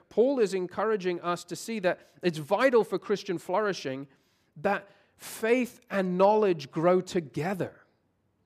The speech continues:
Fra-, faith and knowledge grow together. Rather than being foes, faith and reason are friends. We all believe what we do, every single one of us, whether we're an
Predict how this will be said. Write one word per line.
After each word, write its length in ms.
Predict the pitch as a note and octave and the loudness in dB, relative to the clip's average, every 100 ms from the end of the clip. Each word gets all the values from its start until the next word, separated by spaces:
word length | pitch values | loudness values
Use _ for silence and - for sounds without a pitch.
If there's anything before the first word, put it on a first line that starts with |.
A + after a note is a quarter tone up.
| _ | _
Fra-, 440 | - F#3+ G3+ G3+ | -8 -2 0 -2
faith 380 | - F#3+ F#3 F#3 | -2 2 2 0
and 160 | D#3 D3+ | -4 0
knowledge 360 | D3+ D3+ - | 0 0 -4
grow 160 | C#3 C3+ | -2 -2
together. 400 | B2+ C3+ B2+ A2+ - - | -2 -4 -4 -10 -8 2
Rather 280 | F3+ G#3+ | 4 4
than 180 | G3+ G3 | 4 4
being 240 | F3 F3+ E3 | 6 6 4
foes, 420 | - G#3+ G3 F#3 | 2 4 4 2
faith 400 | - G#3+ A3 - | 0 2 2 0
and 180 | F3+ E3+ | -6 -4
reason 380 | G#3+ A3+ F#3+ F#3 | -4 -4 -4 -2
are 180 | E3 E3 | 0 0
friends. 760 | - E3+ G3+ F3+ A#2+ - - _ _ _ _ _ _ _ _ _ _ _ _ - | -2 -4 -4 -4 -12 -20 -20 _ _ _ _ _ _ _ _ _ _ _ _ 0
We 320 | G#3 G#3+ G#3 _ - | 2 2 -2 _ 2
all 260 | G3+ A#3+ C4 | 8 8 6
believe 640 | D#3 F#3+ F#3 B3 A#3 F3 | 4 4 4 2 2 2
what 180 | F#3 F3+ | 2 2
we 180 | F#3 E3 | 0 0
do, 680 | B2 G3+ G#3+ C#3 D3 G3+ G3 _ _ _ _ _ - | -2 2 2 2 0 -4 -10 _ _ _ _ _ -6
every 240 | F#3+ A3+ | -4 -4
single 320 | - A3+ G3 | -4 2 2
one 200 | E3+ F3+ | 4 2
of 120 | F3 | 2
us, 220 | F#3 G#3 - | -2 -4 -2
whether 200 | E3+ F3 | -2 0
we're 260 | F3 E3 - - | 0 0 -4 -8
an 120 | C#3 | -8